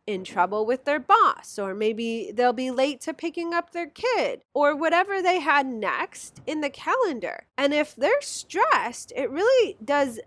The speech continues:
undoes the great work that you did in your session or the class, the whole reason why they might have shown up in the first place. Or maybe they have other plans that you didn't know about and you just made them late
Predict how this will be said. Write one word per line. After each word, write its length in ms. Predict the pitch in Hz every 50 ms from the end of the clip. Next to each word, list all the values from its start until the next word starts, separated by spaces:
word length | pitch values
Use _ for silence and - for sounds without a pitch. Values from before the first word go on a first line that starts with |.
| _ -
undoes 800 | 247 254 240 240 233 - 330 480 539 359 247 226 226 233 - - _ _ _ _ _ _ _ _ _ -
the 120 | 226 247 226
great 420 | 202 226 240 269 277 339 302 -
work 300 | 254 277 302 320 320 -
that 220 | - 254 208 214
you 160 | 247 254 254 208
did 480 | - - 285 359 403 330 262 254 214
in 240 | - - 254 254 247
your 160 | 247 240 247
session 640 | - - 269 262 269 269 - 269 262 254 247 226 -
or 240 | - - 254 277 294
the 100 | 269 262
class, 460 | - - - 277 240 226 214 233 -
the 180 | - - 277 277
whole 300 | - - - 427 453 453
reason 380 | 440 440 440 453 - 440 370 339
why 180 | 339 339 339
they 160 | 349 330 311
might 220 | 294 294 311 - 349
have 100 | 359 -
shown 300 | - - 330 320 311 320
up 180 | 339 349 -
in 80 | 349 302
the 60 | -
first 400 | - - - 339 466 - - -
place. 580 | - - - - - - - - - - - _ _ _ _ _ _ _ _ _ _ _ -
Or 120 | - 226
maybe 520 | 233 254 262 294 302 349 359 359 349 349 _ _ _ _ _ _
they 120 | - 277 330
have 220 | 330 359 330 294 - -
other 280 | 269 359 440 453 440
plans 640 | 427 - - 320 254 190 - 50 50 - - - - _ _ _ _ _ _
that 180 | - 294 - -
you 120 | 285 320
didn't 340 | 240 302 339 359 320 214 277
know 200 | 277 330 403 440
about 340 | 330 196 196 160 160 - -
and 240 | - 247 247 262 277
you 140 | 349 440 466
just 280 | - 466 466 - -
made 280 | - 302 320 330 262 -
them 240 | 277 269 254 240 220
late 560 | 196 202 185 147 - _ _ - - -